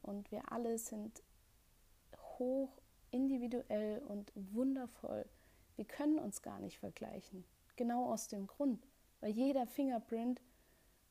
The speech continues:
individuell ist und dieser Vergleich oder dieses Bashen oder dieses tägliche Dumpfbatzverhalten, das wir so automatisch in unser Leben gezogen haben,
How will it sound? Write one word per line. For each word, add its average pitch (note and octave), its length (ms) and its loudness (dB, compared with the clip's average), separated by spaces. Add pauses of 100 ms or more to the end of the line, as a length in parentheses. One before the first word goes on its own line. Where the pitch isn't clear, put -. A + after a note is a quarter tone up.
(200)
individuell C4+ 760 6 (160)
ist - 380 -12
und G3+ 280 -4 (180)
dieser G#3+ 280 -2
Vergleich A#3 920 -2
oder F#3+ 160 -4
dieses G3+ 420 -6
Bashen G3+ 720 -2 (160)
oder G#3 460 -4 (560)
dieses A3 380 0 (200)
tägliche A#3+ 760 -2 (440)
Dumpfbatzverhalten, G3 1900 0 (280)
das G#3+ 280 -6
wir G3+ 400 -6
so B3+ 880 0
automatisch A3 1300 -4
in A3 200 -4
unser G3 240 -4
Leben A3 340 2
gezogen G3+ 520 -8
haben, G3+ 280 -8